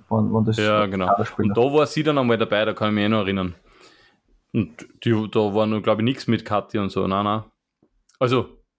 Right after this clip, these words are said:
Speaker 2: kann sein, dass vielleicht schon irgendwie im Nachwuchs einmal was gespielt haben oder so oder halt einmal angefangen haben, aber ich glaub, so richtig das, die, die Erfolge waren da noch nicht da.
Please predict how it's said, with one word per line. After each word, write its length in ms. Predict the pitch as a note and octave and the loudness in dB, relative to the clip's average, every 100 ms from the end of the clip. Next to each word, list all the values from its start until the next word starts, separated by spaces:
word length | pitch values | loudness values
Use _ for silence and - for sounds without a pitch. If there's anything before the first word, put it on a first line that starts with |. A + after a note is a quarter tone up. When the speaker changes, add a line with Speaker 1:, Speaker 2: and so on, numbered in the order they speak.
| _ | _
Speaker 2:
kann 200 | - A#2 | -4 -4
sein, 260 | A2+ G2 A2+ | 0 -2 0
dass 120 | A2+ | -2
vielleicht 380 | - G#2+ G#2 - | 0 -2 -2 -2
schon 80 | A2+ | 0
irgendwie 200 | A2 A2 | 2 0
im 40 | |
Nachwuchs 400 | G2 G2+ A#2 - | 0 0 -2 0
einmal 180 | A2 G#2 | 0 0
was 140 | G2+ | -2
gespielt 320 | - - B2 | -6 -4 -2
haben 160 | B2+ G#2+ | 0 0
oder 140 | G2 | -2
so 180 | F#2+ G#2 | -2 0
oder 240 | F#2+ F#2+ F#2 | 2 2 2
halt 200 | F#2+ F2+ | 2 0
einmal 200 | G2+ F2+ | 0 0
angefangen 400 | G#2+ G#2+ A2 G2 | 0 -2 -2 0
haben, 120 | G2+ | 0
aber 280 | G2+ G2+ - - - - _ _ _ | 2 0 -2 -16 -20 -20 _ _ _
ich 60 | - | -4
glaub, 180 | G#2 | -4
so 160 | - A2 | 0 0
richtig 420 | G2+ A2+ C3+ - | 0 -2 -4 -4
das, 440 | A#2 A2+ - - - | -2 -2 -2 -12 -2
die, 200 | A#2 G2+ | 0 2
die 120 | A2+ | -2
Erfolge 400 | G#2 A2+ A#2 A#2+ | 0 0 2 2
waren 160 | A2+ | 2
da 120 | A2 A2+ | 2 2
noch 120 | A2 | 2
nicht 200 | A2 A2 | 0 0
da. 160 | G2 | -2